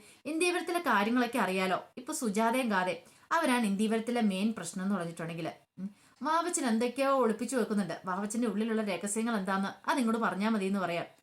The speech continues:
"ഏയ്, എനിക്കൊന്നും അറിയില്ല" എന്നറിയാം. വാവച്ചൻ കള്ളം പറയരുത്. വാവച്ചൻ അറിയാന്ന് ഞങ്ങൾക്കറിയാം. പെട്ടെന്ന് പിങ്കി തന്റെ ഫോണിനകത്തുണ്ടായിരുന്ന ആ ഫോട്ടോ അങ്ങോട്ട് കാണിക്കുവാണ്. ഫോട്ടോ കിട്ടിക്കഴിയുമ്പോ അതിനകത്തുനിന്ന് ഒരു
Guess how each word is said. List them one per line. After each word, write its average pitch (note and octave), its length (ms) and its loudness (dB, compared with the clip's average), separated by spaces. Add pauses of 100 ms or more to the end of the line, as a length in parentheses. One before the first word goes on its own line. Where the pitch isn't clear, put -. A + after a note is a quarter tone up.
(380)
"ഏയ്, D4+ 200 2
എനിക്കൊന്നും F4 440 0
അറിയില്ല" C4+ 260 2
എന്നറിയാം. A#3 280 0
വാവച്ചൻ E3+ 440 -4
കള്ളം G3 280 0
പറയരുത്. B3 440 0 (440)
വാവച്ചൻ D#4+ 440 2
അറിയാന്ന് A3+ 360 2
ഞങ്ങൾക്കറിയാം. F#3+ 460 -2 (380)
പെട്ടെന്ന് G3 280 -2
പിങ്കി G#3 320 -4
തന്റെ G3+ 140 -2
ഫോണിനകത്തുണ്ടായിരുന്ന G#3 800 -2
ആ G#3 40 -2
ഫോട്ടോ F#3 380 -4
അങ്ങോട്ട് G#3+ 200 0
കാണിക്കുവാണ്. F#3+ 520 -4 (1080)
ഫോട്ടോ F3 340 -4
കിട്ടിക്കഴിയുമ്പോ G#3 440 0
അതിനകത്തുനിന്ന് G3 420 0 (480)
ഒരു D#4 220 -2